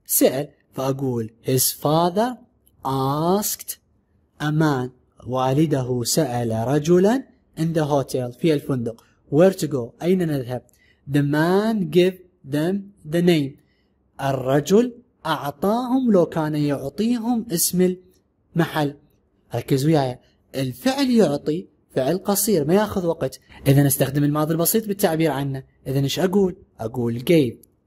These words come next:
الماضي مال gave، gave، gave them the name of the shop. While، شوف الوايل قبل شوي إيش قلنا؟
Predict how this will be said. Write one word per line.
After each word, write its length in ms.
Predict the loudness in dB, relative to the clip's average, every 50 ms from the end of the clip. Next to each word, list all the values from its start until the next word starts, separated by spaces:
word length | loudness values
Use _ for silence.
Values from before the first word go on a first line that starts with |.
| -10
الماضي 440 | -8 -6 -4 -2 -2 -2 -2 -4 -4
مال 260 | -4 -4 -4 -4 -4
gave، 420 | 2 4 6 6 4 2 -2 -14 _ _ _ _ _ -2 0
gave، 200 | 0 0 0 -4 -10 _ _ _ _ _ _ 2
gave 240 | 4 4 4 4 4
them 220 | 4 2 4 2
the 100 | 0 0
name 340 | 0 0 0 0 0 -2 -2
of 60 | -2 -2
the 60 | -2 -2 -2
shop. 180 | -4 -6 -8 _ _ _ _ _ _ _ _ _ -4
While، 420 | 0 2 4 4 4 2 -2 -4
شوف 260 | -8 -12 -10 -6 -4
الوايل 380 | -2 0 0 0 0 -2 -4 -6 -8
قبل 180 | -10 -8 -8 -6
شوي 160 | -4 -2 -2
إيش 120 | 0 2
قلنا؟ 280 | 2 2 2 0 -4